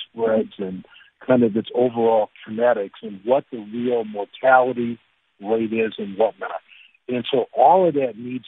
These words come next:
to be baked in, uh, to this. I think the biggest opportunity that we have in terms of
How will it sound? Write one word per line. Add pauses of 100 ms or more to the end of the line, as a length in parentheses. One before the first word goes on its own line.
(100)
to
be
baked
in, (440)
uh, (220)
to
this. (720)
I
think
the (160)
biggest
opportunity
that
we (220)
have
in (120)
terms
of